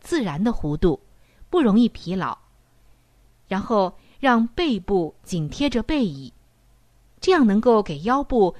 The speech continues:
更多的支撑，减轻腰部的负担。还有呢，就是您的腹部和大腿、大腿和小腿最好保持九十度这样的一个弧度。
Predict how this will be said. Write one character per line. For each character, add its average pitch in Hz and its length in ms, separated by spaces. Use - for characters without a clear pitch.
更 269 260
多 240 140
的 202 140
支 226 180
撑， 240 340
减 151 280
轻 240 460
腰 285 240
部 233 160
的 151 100
负 190 200
担。 175 320
还 - 160
有 254 120
呢， 180 240
就 247 160
是 196 360
您 226 180
的 226 280
腹 285 300
部 190 380
和 220 160
大 277 220
腿、 - 300
大 339 180
腿 185 220
和 120 100
小 170 300
腿 - 300
最 - 180
好 240 160
保 156 220
持 190 400
九 170 260
十 165 240
度 214 300
这 330 120
样 208 240
的 160 140
一 170 120
个 165 100
弧 151 240
度。 156 240